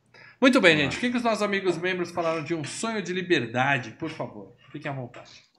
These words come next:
Speaker 2: Vamos lá, eu vou pegar aqui o primeiro, que é o Maurício Monteiro. Ai, deixa eu aproximar pra ler aqui.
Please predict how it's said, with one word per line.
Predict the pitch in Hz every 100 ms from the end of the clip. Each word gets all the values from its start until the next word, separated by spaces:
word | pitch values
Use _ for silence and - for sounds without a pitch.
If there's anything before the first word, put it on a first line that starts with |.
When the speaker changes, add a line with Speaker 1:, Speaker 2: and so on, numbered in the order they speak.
| - - _ _
Speaker 2:
Vamos | - 147 135 110
lá, | 101 95 71
eu | 104
vou | 117
pegar | 147 175 151
aqui | 135
o | 151
primeiro, | 135 127 135
que | -
é |
o | 123
Maurício | 120 127 135
Monteiro. | 120 110 147 180 233 - - - - - - - 190 - -
Ai, | 202 170 143 135
deixa | 139 -
eu |
aproximar | 135 - 139 127
pra | 127
ler | 117 110
aqui. | - 240